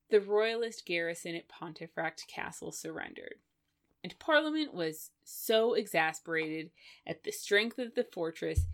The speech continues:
and how repeatedly useful it had proven to its enemies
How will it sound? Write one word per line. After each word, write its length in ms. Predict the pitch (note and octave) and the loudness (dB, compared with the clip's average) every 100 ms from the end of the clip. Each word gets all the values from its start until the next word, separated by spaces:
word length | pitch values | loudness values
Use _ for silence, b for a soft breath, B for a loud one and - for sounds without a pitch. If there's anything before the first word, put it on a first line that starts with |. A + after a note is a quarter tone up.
| B B | B B
and 120 | - | -4
how 300 | E3+ - F#3+ | -6 0 2
repeatedly 840 | F#3 F3 - - B3 B3+ C4+ C4+ A#3+ | 2 -4 -6 -6 -4 -4 -4 -6 -8
useful 640 | F3+ F#3 G3+ - - - | -8 -8 -8 -10 -8 -6
it 140 | - - | -6 -8
had 180 | E3+ | -12
proven 400 | - G3+ G3+ A3+ | -6 -4 -2 -4
to 140 | A#3 B3+ | -6 -6
its 180 | B3 - | -4 -4
enemies 540 | E3+ E3 D#3+ E3 - | -4 -4 -6 -8 -12